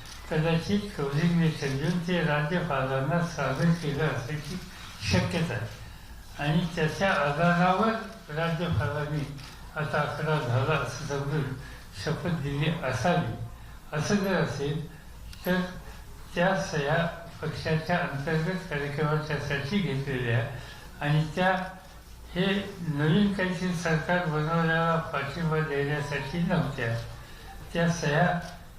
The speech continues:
एकंदर चोपन्न लोकांच्या होत्या आणि त्यामुळं त्यातल्या अर्धा लोकांच्या सह्या तिथं, म्हणजे लोक त्या ठिकाणी नेऊन या चोपन्न जणांचा पाठिंबा आहे असं भासवलं का काय,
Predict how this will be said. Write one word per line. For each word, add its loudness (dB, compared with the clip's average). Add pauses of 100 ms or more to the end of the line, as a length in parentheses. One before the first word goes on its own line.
(100)
एकंदर 2
चोपन्न 2
लोकांच्या 2
होत्या -2 (800)
आणि 0
त्यामुळं 2 (460)
त्यातल्या 0
अर्धा 4
लोकांच्या 0
सह्या 0
तिथं, -4
म्हणजे 2
लोक 0
त्या 2
ठिकाणी 2
नेऊन 4 (920)
या 8
चोपन्न 0
जणांचा 2
पाठिंबा 0
आहे 2 (100)
असं -2
भासवलं 2
का 0
काय, 2